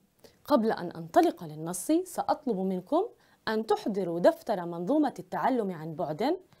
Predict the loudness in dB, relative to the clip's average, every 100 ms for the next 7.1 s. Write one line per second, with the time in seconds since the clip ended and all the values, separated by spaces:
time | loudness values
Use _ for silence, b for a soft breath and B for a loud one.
0 | b b 2 2 6 6 6 4 -4 -6
1 | -10 -10 -6 -4 -2 0 0 -2 -4 -8
2 | -2 0 -2 -4 -6 -4 0 0 0 -4
3 | -4 0 2 4 4 2 B B B 0
4 | 2 0 -4 -6 -6 -4 -4 -4 -6 -2
5 | 0 -2 -6 b b b b b -2 0
6 | 0 -2 -4 0 4 4 4 4 4 -2